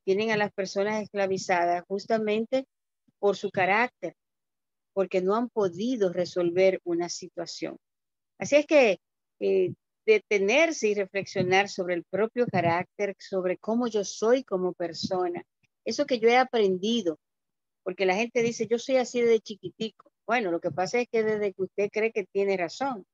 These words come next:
la razón de entender, pero usted no nació abrumado, usted no nació airado, usted no nació soberbio, usted no nació así.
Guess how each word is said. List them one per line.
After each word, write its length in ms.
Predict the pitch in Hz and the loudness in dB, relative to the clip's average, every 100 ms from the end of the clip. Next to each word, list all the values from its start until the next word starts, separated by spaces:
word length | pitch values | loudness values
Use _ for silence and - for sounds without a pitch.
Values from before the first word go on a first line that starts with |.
| - _ _ _ _ _ - | -20 _ _ _ _ _ -2
la 120 | 175 | 0
razón 360 | 180 170 202 | 0 -2 -2
de 80 | 208 | 0
entender, 580 | 208 190 175 175 220 190 | -2 -2 -2 0 0 0
pero 320 | - 185 175 - | 0 2 2 0
usted 300 | 175 - 190 | -6 -2 -2
no 100 | 240 | 0
nació 760 | 240 190 196 202 208 196 180 - | -2 -2 0 4 6 6 4 0
abrumado, 720 | 175 170 165 170 190 208 208 | -4 -2 0 2 0 0 -4
usted 240 | - 180 | -4 -2
no 80 | 190 | 0
nació 420 | 185 170 - 180 | 0 -2 -2 0
airado, 580 | 170 160 170 180 214 202 | 0 0 0 0 0 -4
usted 240 | 180 185 | -4 -2
no 120 | 185 180 | -2 -2
nació 520 | 175 147 185 190 208 _ _ _ | -4 -2 2 2 2 _ _ _
soberbio, 500 | - 180 170 196 190 | -4 0 2 0 -2
usted 200 | - 175 | -8 -8
no 160 | 202 233 | -6 -6
nació 440 | 226 - - 202 | -6 -6 -6 -6
así. 380 | 175 - 135 | -6 -10 -12